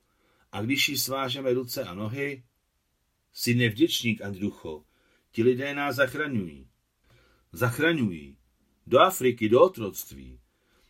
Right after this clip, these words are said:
Co je to za záchranu? A vůbec sejte tady a já vylezu nahoru. Najdu nějaký krám, kterým ho vezmem po makovici.“ „Stůj!“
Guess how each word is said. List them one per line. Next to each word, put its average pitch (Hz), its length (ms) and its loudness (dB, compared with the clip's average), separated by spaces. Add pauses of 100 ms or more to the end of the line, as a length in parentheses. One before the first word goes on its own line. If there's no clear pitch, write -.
Co 143 200 4
je 185 80 12
to 196 120 0
za 185 120 0
záchranu? 123 720 -2 (600)
A 107 80 4
vůbec 170 340 6
sejte 175 280 4
tady 131 320 4
a 147 40 0
já 143 160 0
vylezu 123 360 -2
nahoru. 95 480 -6 (440)
Najdu 123 260 2
nějaký 156 360 0
krám, 120 380 2
kterým 131 300 -2
ho 123 100 -4
vezmem 120 320 -2
po 113 80 -8
makovici.“ 85 720 -10 (800)
„Stůj!“ 185 640 12